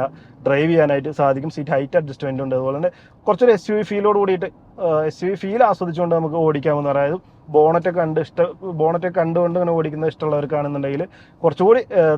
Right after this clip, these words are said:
താല്പര്യമായിരിക്കും ഈ ഒരു വാഹനം എടുക്കാനായിട്ട്. ആ ഒരു, ആ, പക്ക നമുക്കൊരു എസ് യു വി ഓടിക്കുന്നതിൻ്റെ ഒരു ഫീൽ കാര്യങ്ങൾ കിട്ടുന്നുണ്ട് എന്നുള്ളത് പറയാം. അതുപോലെ തന്നെയാണ് മൊത്തത്തിൽ വിസിബിലിറ്റി കാര്യങ്ങളൊക്കെ ആണെങ്കിൽ എന്തൊക്കെയാണ് ചുറ്റും എന്ന് വ്യക്തമായിട്ട് കാണാനുണ്ട്. ഏതൊരാൾക്കും ഇപ്പോൾ ഒരു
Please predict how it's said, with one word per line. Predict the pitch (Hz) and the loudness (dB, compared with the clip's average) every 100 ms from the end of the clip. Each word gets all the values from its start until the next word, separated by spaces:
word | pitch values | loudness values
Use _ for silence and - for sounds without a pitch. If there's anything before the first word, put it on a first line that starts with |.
| 147 | 2
താല്പര്യമായിരിക്കും | 151 135 156 147 143 135 | 0 2 -2 0 0 -2
ഈ | 139 | 0
ഒരു | 135 | 2
വാഹനം | 131 139 151 147 | 2 0 -4 -6
എടുക്കാനായിട്ട്. | 131 135 135 131 139 | -4 -4 -2 -2 -2
ആ | 143 | -2
ഒരു, | 170 170 _ _ - - - | -4 -10 _ _ -20 -12 -10
ആ, | - - 214 - - | -10 -14 -18 -14 -2
പക്ക | 180 208 | 0 2
നമുക്കൊരു | 196 190 190 175 | 2 2 0 -2
എസ് | 165 - | -6 -6
യു | 190 | -2
വി | |
ഓടിക്കുന്നതിൻ്റെ | 196 175 170 165 160 | -2 0 -2 -4 -6
ഒരു | 147 | -8
ഫീൽ | 143 151 175 | -8 -2 2
കാര്യങ്ങൾ | 156 143 139 143 - | 2 2 -2 -6 -8
കിട്ടുന്നുണ്ട് | 147 127 151 151 135 147 151 | -10 -4 -4 -2 -4 -4 -6
എന്നുള്ളത് | 139 131 131 | -6 -4 -2
പറയാം. | 131 151 175 | 0 0 -2
അതുപോലെ | 156 170 180 | 0 0 0
തന്നെയാണ് | 185 180 | 0 -2
മൊത്തത്തിൽ | 170 170 175 165 | -4 -4 -6 -6
വിസിബിലിറ്റി | 165 160 156 170 | -8 -8 -2 0
കാര്യങ്ങളൊക്കെ | 160 156 156 156 151 | 2 0 -2 0 -2
ആണെങ്കിൽ | 151 190 - - _ - 180 | -2 -4 -8 -16 _ -4 0
എന്തൊക്കെയാണ് | 185 190 185 - | 2 4 2 0
ചുറ്റും | 160 185 | -8 -6
എന്ന് | 175 | -2
വ്യക്തമായിട്ട് | 170 - 196 185 175 | -2 0 2 2 4
കാണാനുണ്ട്. | 170 156 156 165 151 151 170 170 | 4 4 2 2 0 -2 -2 -2
ഏതൊരാൾക്കും | 151 185 185 151 143 | 0 2 4 4 0
ഇപ്പോൾ | 143 | -4
ഒരു | 156 | -4